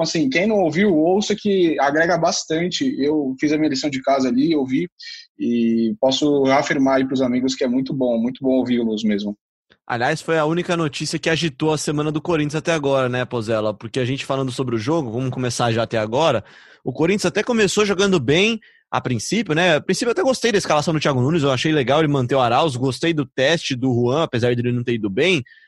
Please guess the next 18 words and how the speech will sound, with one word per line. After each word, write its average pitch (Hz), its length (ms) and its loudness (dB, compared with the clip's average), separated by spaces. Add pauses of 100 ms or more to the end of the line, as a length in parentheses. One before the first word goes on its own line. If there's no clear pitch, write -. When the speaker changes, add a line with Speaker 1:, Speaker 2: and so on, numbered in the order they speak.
(120)
Speaker 2:
só 156 180 -6
que 196 100 -6
depois 202 400 0
de 196 40 0
uns 180 160 0
quinze 196 380 2
minutos, 151 400 0
vinte 190 220 -2
minutos 156 240 -2
de 127 80 -4
jogo, 143 400 0
depois 135 240 -4
de 135 80 -10
criar 151 160 0
até 214 160 -2
duas 175 260 0
boas 143 240 0
chances, 180 600 -2